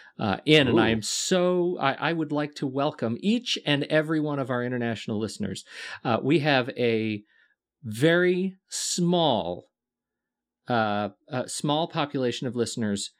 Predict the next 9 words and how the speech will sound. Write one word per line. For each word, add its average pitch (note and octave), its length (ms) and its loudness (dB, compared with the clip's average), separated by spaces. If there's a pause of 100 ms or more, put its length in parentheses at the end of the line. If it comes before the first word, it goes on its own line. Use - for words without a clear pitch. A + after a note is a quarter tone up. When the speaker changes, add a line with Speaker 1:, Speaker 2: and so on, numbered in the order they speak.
(140)
Speaker 1:
in A#2+ 140 0
the G#2+ 80 0
Russian G#2 320 0
Federation. G2+ 600 0 (1000)
Speaker 2:
Oh, C3+ 220 2
Speaker 1:
Uh, A#2 240 2
Speaker 2:
excellent. A2 200 -2
Speaker 1:
Romania, B2 720 2
Croatia, C#3 720 -2